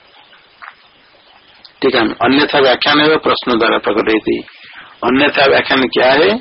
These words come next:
प्रश्न कर स्पष्ट करते। कथम प्रश्न है, नित्यानाम किल कर्मणाम ईश्वरार्थ अनुष्ठेयमानानाम तत्फलाभावात् अकर्माणि तानि उच्यन्ते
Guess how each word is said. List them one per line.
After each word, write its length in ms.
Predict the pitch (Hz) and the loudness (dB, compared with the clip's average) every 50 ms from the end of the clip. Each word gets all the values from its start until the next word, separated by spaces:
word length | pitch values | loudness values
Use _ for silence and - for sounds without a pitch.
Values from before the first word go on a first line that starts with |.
| - _ _ - - - _ - | -8 _ _ -20 -20 -14 _ -4
प्रश्न 300 | 127 120 - - 135 127 | -2 -2 -2 -2 -2 -2
कर 220 | 127 127 117 117 | 0 0 0 0
स्पष्ट 340 | - - - 120 104 - 120 | 0 -2 -4 -6 -6 -4 -4
करते। 280 | 104 110 113 107 - 107 | -2 -2 -2 -2 -2 -4
कथम 440 | - 113 104 - - 175 190 175 | -4 -4 -4 -2 -2 0 0 0
प्रश्न 580 | 160 - _ _ - - 110 113 - 113 104 104 | -2 -4 _ _ -4 -4 -4 -2 -2 -2 -2 -4
है, 260 | 101 - - _ _ _ _ _ _ _ - - - - - - - - - - - - - _ _ _ _ - 120 | -4 -8 -12 _ _ _ _ _ _ _ -20 -20 -20 -20 -20 -20 -20 -20 -20 -20 -20 -20 -20 _ _ _ _ -6 -4
नित्यानाम 800 | 123 135 135 - _ - 170 170 170 175 175 175 175 175 175 165 | -2 -2 -2 -2 _ -2 0 2 2 2 2 2 2 2 0 0
किल 240 | - 175 170 170 170 | 0 2 2 2 2
कर्मणाम 800 | 160 - 143 127 131 135 139 143 147 151 147 143 135 127 127 | 0 0 0 0 2 2 2 2 2 2 2 2 2 0 -2
ईश्वरार्थ 640 | 123 - - - 151 151 151 151 151 147 139 - 139 | -2 0 0 2 2 2 4 4 2 2 0 0 0
अनुष्ठेयमानानाम 1040 | 123 123 135 135 - - - 139 135 131 131 127 123 120 117 110 101 95 - 101 101 - _ _ _ - - - - - - _ _ _ - | 0 2 0 0 -2 -2 -2 0 0 2 2 2 2 2 2 2 0 0 -2 -4 -8 -12 _ _ _ -20 -20 -20 -20 -20 -20 _ _ _ -2
तत्फलाभावात् 1120 | 131 127 - - - - 113 120 120 120 113 107 104 104 104 110 123 151 170 170 156 - 110 - _ _ _ - - - | -2 -2 -2 -4 -4 -2 0 2 2 2 2 2 2 2 2 2 2 4 2 2 0 -2 -8 -18 _ _ _ -16 -8 -6
अकर्माणि 960 | - 117 - - 127 113 110 107 107 104 104 107 117 123 120 113 - - - - - _ _ _ _ - - - - | -6 -4 -2 -2 0 0 2 2 2 2 2 2 2 0 0 -2 -4 -8 -14 -20 -20 _ _ _ _ -20 -18 -8 -4
तानि 220 | 123 113 117 117 110 | -2 0 2 2 0
उच्यन्ते 400 | 104 - 120 110 104 95 - | 0 0 -2 -2 -2 -2 -4